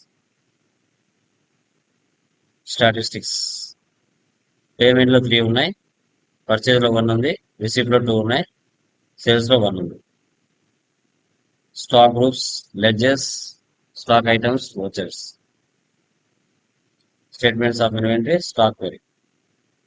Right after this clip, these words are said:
చూసారా? పర్చేజ్, సేల్స్ రెండు చూపిస్తాయి. ఇన్వెంటరీ బుక్స్, బ్యాచ్ వైజ్, బ్యాచ్ నెంబర్ వైజ్‌గా. So, ఇక్కడ స్టాక్ ఐటమ్, బ్యాచ్ నెంబర్, మ్యానుఫ్యాక్చరింగ్ డేట్, ఎక్స్పైరీ డేట్, ఇన్వర్స్, అవుట్వర్స్,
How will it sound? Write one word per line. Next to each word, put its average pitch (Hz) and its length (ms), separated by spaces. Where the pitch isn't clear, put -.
చూసారా? 123 320
పర్చేజ్, 135 380
సేల్స్ 117 280
రెండు 113 200
చూపిస్తాయి. - 380
ఇన్వెంటరీ 117 400
బుక్స్, 160 240
బ్యాచ్ 110 280
వైజ్, 90 180
బ్యాచ్ 127 320
నెంబర్ 123 260
వైజ్‌గా. 120 320
So, - 140
ఇక్కడ 139 240
స్టాక్ 127 360
ఐటమ్, 160 240
బ్యాచ్ 120 300
నెంబర్, 135 280
మ్యానుఫ్యాక్చరింగ్ 127 540
డేట్, 160 200
ఎక్స్పైరీ 107 340
డేట్, 90 140
ఇన్వర్స్, 131 380
అవుట్వర్స్, 107 380